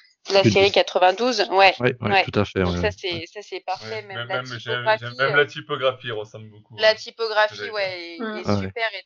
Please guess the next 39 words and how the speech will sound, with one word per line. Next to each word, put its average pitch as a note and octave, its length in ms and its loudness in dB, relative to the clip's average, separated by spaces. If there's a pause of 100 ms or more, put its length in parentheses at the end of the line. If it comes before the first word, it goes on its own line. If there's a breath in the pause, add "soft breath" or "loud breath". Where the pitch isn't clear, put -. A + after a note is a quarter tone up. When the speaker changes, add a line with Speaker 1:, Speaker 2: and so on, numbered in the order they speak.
Speaker 1:
très G#3+ 100 -14
sympa. A3+ 460 -6 (380 soft breath)
Et, G#3+ 220 -8
euh, F3+ 600 -4 (140)
et G#3+ 180 -10
je, G#3+ 120 -14 (160)
je G#3 120 -14
rebondis G#3+ 380 -12
sur - 140 -8
le G#3+ 60 -8
fait, A#3 200 -10
oui, A#3+ 160 -14
c'est, F#3+ 400 -8
c'est G3 220 -8
simple, - 320 0
c'est A3 140 0
à F3+ 80 2
douze F#3 240 -14
euros. G#3 280 -2 (260 loud breath)
C'est - 280 2
vraiment G#3+ 360 4
bien A3+ 300 0 (180)
parce F#3+ 240 -2
que, - 120 -12
euh, F#3 440 0
nous, G#3 140 -4 (120)
on G3+ 120 -6
est F3 100 -4
déjà G#3+ 320 2
en A#3 60 6
train A3+ 220 -2
de G#3 40 -8
dépenser G#3+ 540 -6
des F#3+ 160 -18
comics, A3 400 -8 (120)
euh, E3+ 220 0
<laughs> F4 300 -8
super A#3 480 2
chers A#3 380 2